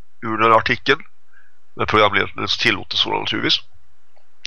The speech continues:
"Årets dagstidning", står det då här, "tvåtusen femton blev Aftonbladet." Så ja.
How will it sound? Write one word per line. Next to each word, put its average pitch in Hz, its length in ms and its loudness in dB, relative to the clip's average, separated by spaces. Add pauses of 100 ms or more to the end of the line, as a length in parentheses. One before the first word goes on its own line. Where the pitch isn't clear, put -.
(160)
"Årets 151 280 6
dagstidning", 143 600 4
står - 260 -2
det 104 100 0
då 104 100 2
här, 101 160 4
"tvåtusen - 480 4
femton 110 220 0
blev 101 260 0 (240)
Aftonbladet." 151 540 4 (400)
Så - 120 -10
ja. - 160 -4